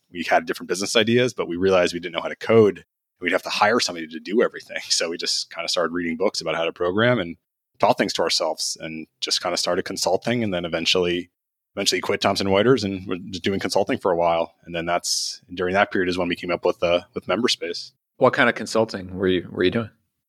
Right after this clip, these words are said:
Speaker 1: Yeah. So first it was whatever we could get. Like, my, <laughs> our first client was my Uncle Larry in Florida, who's, like, a real estate lawyer. And it was, like, a six hundred dollar custom P H P website, which for, it didn't need to be a custom P H P website. That's just, that's what we knew how to use.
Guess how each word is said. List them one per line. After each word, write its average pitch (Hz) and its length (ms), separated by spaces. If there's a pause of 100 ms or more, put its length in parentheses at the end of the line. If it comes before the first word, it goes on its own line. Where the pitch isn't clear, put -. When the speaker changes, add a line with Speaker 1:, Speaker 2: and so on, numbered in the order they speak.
(180)
Speaker 1:
Yeah. 131 240
So 113 520
first 175 520
it - 40
was 143 260 (100)
whatever 143 320
we 143 140
could 113 160
get. 95 280
Like, 101 160
my, 85 100
<laughs> 185 100
our - 60
first - 280
client 113 260
was 101 140
my 95 140
Uncle 95 260
Larry 95 400 (220)
in 104 120
Florida, 104 500
who's, 98 200
like, 87 140
a 87 80
real 98 200
estate 139 300
lawyer. 160 320
And 135 140
it 98 100
was, 90 80
like, 92 100
a 82 80
six - 240
hundred 101 240
dollar 98 480 (480)
custom 113 540
P - 180
H 104 240
P 107 180
website, 120 600
which 95 300
for, 107 140
it 104 100
didn't 98 240
need 92 100
to 95 60
be 98 260 (160)
a - 80
custom 107 340
P 113 120
H 101 120
P 107 160
website. 123 460
That's - 160
just, - 180
that's 92 160
what 87 120
we 90 80
knew 92 100
how 92 80
to 90 60
use. 92 360